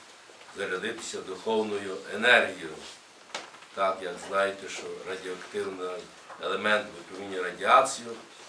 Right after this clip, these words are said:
так само мощі випромінюють цю духовну радіацію, яку нам потрібно весь час поповнювати,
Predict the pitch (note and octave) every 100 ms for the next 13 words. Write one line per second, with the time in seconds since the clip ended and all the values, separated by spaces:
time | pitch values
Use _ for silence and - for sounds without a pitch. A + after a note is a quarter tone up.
0 | - - F#2 F#2 - G2 F#2+ G#2+ A2+ -
1 | F#2+ - F#2 G#2 G#2 G2 G#2 G2 G2+ -
2 | C#3+ A#2+ G#2+ F#2+ F#2+ F#2+ F#2 - - C#3+
3 | C#3 - - - - - - - - -
4 | - - - - - F2 F2 G2+ G#2 G2+
5 | G2 F#2 G#2+ A#2 A2 F#2+ F#2 - - -
6 | - - G2+ G2+ - - G#2+ A2 - -
7 | - - - - A2+ B2 D#3+ C#3 A2 F2+
8 | E2+ E2+